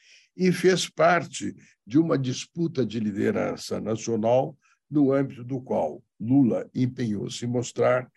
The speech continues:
que faria uma mais e melhor diplomacia do que fez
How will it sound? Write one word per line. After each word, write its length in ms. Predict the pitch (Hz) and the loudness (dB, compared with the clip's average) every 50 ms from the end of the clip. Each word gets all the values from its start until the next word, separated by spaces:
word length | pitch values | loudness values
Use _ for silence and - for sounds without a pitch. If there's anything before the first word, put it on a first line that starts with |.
| _ _ _ _ _ _ | _ _ _ _ _ _
que 140 | - 147 143 | -4 -4 -2
faria 540 | 139 - 151 139 123 117 110 104 95 95 92 | 0 0 -2 0 0 0 0 0 0 -2 -4
uma 280 | - 110 110 113 110 104 | -6 -4 -2 -2 -2 -2
mais 560 | 98 107 120 127 135 156 160 139 127 - - - | -2 -2 0 0 0 0 0 -2 -4 -8 -10 -6
e 100 | 135 123 | -6 -4
melhor 380 | 117 117 104 104 110 110 107 104 | -2 -2 -2 0 2 2 2 0
diplomacia 920 | - - - 117 120 110 107 107 104 113 - - 110 123 139 139 120 - - _ _ _ _ _ _ - | -2 -6 -10 -8 -6 -4 -4 -4 -6 -8 -8 -4 -2 0 0 0 -2 -6 -10 _ _ _ _ _ _ -2
do 160 | 131 127 127 | -2 -2 -2
que 160 | 127 123 113 | -2 -4 -4
fez 540 | 110 - - 104 110 110 104 - - - | -4 -2 -2 0 0 0 -2 -4 -6 -10